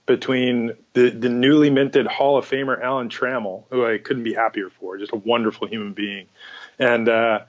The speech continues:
and Red Sox legend Jason Varitek, uh,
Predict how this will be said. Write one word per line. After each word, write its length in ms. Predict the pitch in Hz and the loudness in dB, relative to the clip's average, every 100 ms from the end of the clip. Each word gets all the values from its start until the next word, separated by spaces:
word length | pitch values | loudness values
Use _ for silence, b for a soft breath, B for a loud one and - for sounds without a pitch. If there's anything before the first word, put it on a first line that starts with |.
| _ - | _ -2
and 340 | 127 117 113 | 0 0 0
Red 220 | 117 135 113 | 0 0 -2
Sox 320 | 151 139 - | -2 -2 -2
legend 420 | 127 135 139 135 | -2 -2 -4 -2
Jason 380 | 123 131 147 123 | 0 0 -2 -2
Varitek, 580 | 131 165 - 85 - | 2 2 0 -10 -8
uh, 80 | 113 | -8